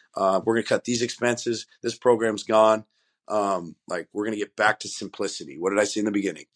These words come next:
Sell shit, help people. That's it.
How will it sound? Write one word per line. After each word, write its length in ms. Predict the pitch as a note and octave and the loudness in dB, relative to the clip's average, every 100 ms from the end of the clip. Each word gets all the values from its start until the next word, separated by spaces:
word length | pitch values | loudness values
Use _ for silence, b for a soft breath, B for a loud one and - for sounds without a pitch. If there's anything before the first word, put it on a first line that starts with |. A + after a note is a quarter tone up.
| _ - | _ -14
Sell 340 | - - A#2+ | -2 2 2
shit, 320 | - B2+ A#2 _ _ | 2 -4 -6 _ _
help 260 | - A2 - | 0 0 0
people. 460 | A2 F#2 F2 E2 _ _ _ _ _ _ _ _ _ - | -6 -10 -10 -12 _ _ _ _ _ _ _ _ _ 0
That's 240 | G2+ - | 2 4
it. 260 | G2+ E2+ | 4 2